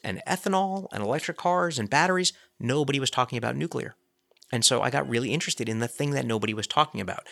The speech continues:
Maybe they weren't talking about it for good reason. But equally or more probable was that it didn't comport with a worldview, or it didn't comport with something that they understood, or they didn't know about it. And so as I dug into nuclear,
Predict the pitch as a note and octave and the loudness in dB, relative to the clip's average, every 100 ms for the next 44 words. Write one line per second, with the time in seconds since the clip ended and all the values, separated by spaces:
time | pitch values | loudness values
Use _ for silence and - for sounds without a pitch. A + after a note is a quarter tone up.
0 | - - - C#3 B3+ B3+ F3 B2 A2 A2+ | -20 -20 -4 0 2 2 2 2 2 2
1 | A2+ A2+ G2 G2+ - G#2+ G#2 G2+ C3 G2+ | 2 0 -2 -2 -4 -4 -4 -2 -2 -2
2 | E2 _ _ _ _ _ _ _ - A#2+ | -4 _ _ _ _ _ _ _ -2 0
3 | - _ - G#3+ F3 C#3 G#2+ G#2 F3+ G#3+ | 0 _ -2 -2 0 0 0 2 0 -2
4 | - F#2 F2+ F2+ A2 - - _ B2 A#2 | -4 -4 -4 -8 -10 -18 -20 _ -2 2
5 | A#2+ A#2+ - A#2 D#3 D#3+ D3+ C#3 - _ | 4 2 -2 -4 -2 -2 -2 -6 -6 _
6 | _ - D3 - B2 A2 A#2+ A#2 C#3 G2+ | _ -2 -2 0 -2 -2 -2 0 0 0
7 | F2+ - _ - - _ A#2+ A#2 C3+ C#3+ | -6 -10 _ -20 -20 _ -2 2 0 0
8 | C#3+ C3 A#2 A#2 - - A2 G#2+ G2+ A2 | -4 -4 0 0 0 0 0 0 0 -2
9 | A2 A2+ - G3+ G2+ - - - - A#2 | 0 -2 0 2 0 -4 -18 -20 -4 0
10 | C3 D3+ F#3 G3 G3 A#2 F#2+ F2 - - | 2 2 0 0 2 2 0 -2 -8 -14
11 | - - - - C3+ - C#3+ C#3 C3+ B2 | -20 -20 -20 -2 0 2 2 2 2 2
12 | C3 D#3 F#3 F#3 D#3+ C#3 D3 B3 - G#2 | 2 2 2 2 0 -2 -2 -2 -2 0
13 | F#2+ G#2+ | 2 0